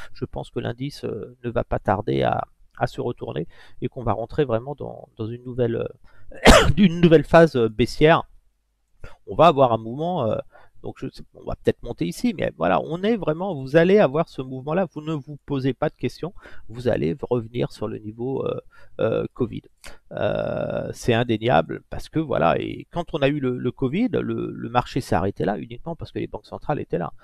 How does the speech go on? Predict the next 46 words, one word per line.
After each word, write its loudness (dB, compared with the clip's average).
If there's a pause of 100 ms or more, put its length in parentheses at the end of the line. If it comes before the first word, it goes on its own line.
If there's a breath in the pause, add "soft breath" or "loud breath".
(200 loud breath)
Sinon, -6
vous -20
seriez -2
allé -2 (100)
beaucoup -18
plus -16
bas. -16 (480 loud breath)
Euh, 6
donc -2
voilà, 8
donc -2
moi, 8
de 0
toute -6
façon, -2
la, 0
la 2
cible, 2
le -2
prix, 6 (360 soft breath)
euh, 6
quand -8
j'achète 0
un 2
indice, 0
c'est -6
toujours -10
pareil 2
sur -6
le -6
long -12
terme, -2
surtout -10
après -2
des -4
grosses -6
bulles, -6
euh, -8
spéculatives -10
comme -16
ça, -8
c'est -14
toujours -10
le -10
prix -4
moyen. -4